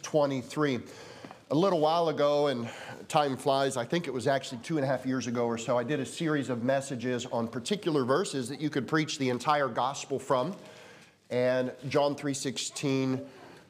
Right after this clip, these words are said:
First John five thirteen, John five twenty-four. There are a lot of great verses that people like to pick as their favorite and to use to tell others of who Jesus is and what he's done. My particular favorite has ultimately become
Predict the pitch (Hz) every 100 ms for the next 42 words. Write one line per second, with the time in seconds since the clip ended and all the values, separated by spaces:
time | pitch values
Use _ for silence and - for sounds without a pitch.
0 | - 147 147 - 139 135 127 - - 131
1 | 135 127 - - 135 127 - 123 120 120
2 | 117 - 131 139 127 135 131 123 - 131
3 | 117 - 131 127 123 127 180 240 196 139
4 | 196 208 156 196 214 160 139 151 202 180
5 | 156 147 139 143 - 190 180 143 135 131
6 | - 170 165 170 170 131 131 120 131 170
7 | 160 160 135 156 143 139 139 139 139 -
8 | - - - - 117 180 135 156 135 127
9 | 139 135 135 120 113 113 113 226 185 95
10 | - - - _ _ - _ - - 151
11 | 185 262 226 - 226 214 180 - 185 156
12 | 160 - - - - - _ - 170 180
13 | 226 233 208 214 220 226 180 143 151